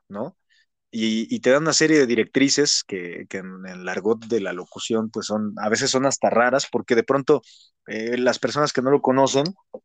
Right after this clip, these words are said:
pues podrían decir, "Bueno, pues ¿de qué, de qué están hablando, no? ¿De qué se trata eso que les están diciendo, que les están preguntando?".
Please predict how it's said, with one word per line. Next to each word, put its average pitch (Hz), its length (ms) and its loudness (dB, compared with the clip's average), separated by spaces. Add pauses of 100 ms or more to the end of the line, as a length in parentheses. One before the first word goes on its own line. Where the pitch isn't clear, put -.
(140)
pues 117 120 -10
podrían 135 300 2
decir, 135 240 -2
"Bueno, 165 220 -6
pues 127 160 -8
¿de 139 100 -2
qué, 165 160 0
de 135 160 -6
qué 175 80 0
están 180 240 0
hablando, 160 440 4
no? 143 220 -6 (680)
¿De - 180 -20
qué 151 80 -8
se 170 120 -8
trata 160 280 0
eso 156 140 -4
que 143 120 0
les 113 160 0
están 139 280 0
diciendo, 127 460 2
que 120 80 0
les 107 120 -2
están 131 220 0
preguntando?". 110 640 -2